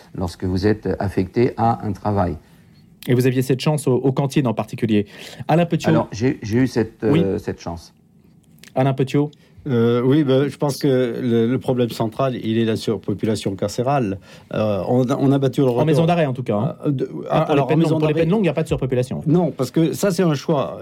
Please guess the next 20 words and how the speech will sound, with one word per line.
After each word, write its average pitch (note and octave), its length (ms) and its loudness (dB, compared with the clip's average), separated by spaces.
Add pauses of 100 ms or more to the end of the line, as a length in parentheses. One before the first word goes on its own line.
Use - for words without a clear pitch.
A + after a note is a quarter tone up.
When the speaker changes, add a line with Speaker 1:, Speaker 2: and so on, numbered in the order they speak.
Speaker 3:
Et A2 220 -2
c'est, G2 180 -4
c'est - 140 -8
très - 140 -2
bien. E3+ 200 2
Les A#2+ 120 2
centres C#3+ 240 0
de C3+ 80 2
détention B2 480 0
où G#2 500 0
les G2+ 220 0
per-, G#2 240 -2
les G#2+ 160 -2
personnes G#2+ 320 -2
détenues G#2+ 300 0
exécutent G2 500 -4
les, F2+ 240 0
les F2+ 160 -4
peines F#2+ 240 -2
longues, F#3+ 300 2